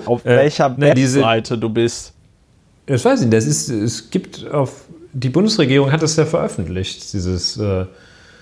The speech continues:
Speaker 1: Ja, dann
Speaker 2: äh,
Speaker 1: gehe ich auf bundesregierung punkt de.
Speaker 2: Und das ist bundesregierung punkt de, genau. Äh,
Speaker 1: Kontaktbeschränkung,
Speaker 2: und
Speaker 1: Bund, Ländergespräch, fünfzehnter April, Beschluss.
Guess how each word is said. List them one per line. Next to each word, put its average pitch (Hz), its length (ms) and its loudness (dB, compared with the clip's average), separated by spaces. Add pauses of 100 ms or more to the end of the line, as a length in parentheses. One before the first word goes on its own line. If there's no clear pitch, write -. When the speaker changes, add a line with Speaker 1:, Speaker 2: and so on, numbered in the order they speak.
(140)
Speaker 1:
Ja, 117 300 2 (160)
dann 120 160 4
Speaker 2:
äh, 117 40 2
Speaker 1:
gehe 127 140 0
ich 127 200 -4
auf 120 200 0
bundesregierung 120 1000 0
punkt 113 40 0
de. 135 380 0 (760)
Speaker 2:
Und 120 440 0
das 113 200 2
ist 156 300 0
bundesregierung 170 580 0
punkt 160 40 4
de, 160 260 2
genau. 95 400 -2 (260)
Äh, 107 380 -2
Speaker 1:
Kontaktbeschränkung, 139 1040 0
Speaker 2:
und 127 80 -2
Speaker 1:
Bund, 156 260 2
Ländergespräch, 143 840 0
fünfzehnter 139 640 -6
April, 147 560 0
Beschluss. 131 840 -4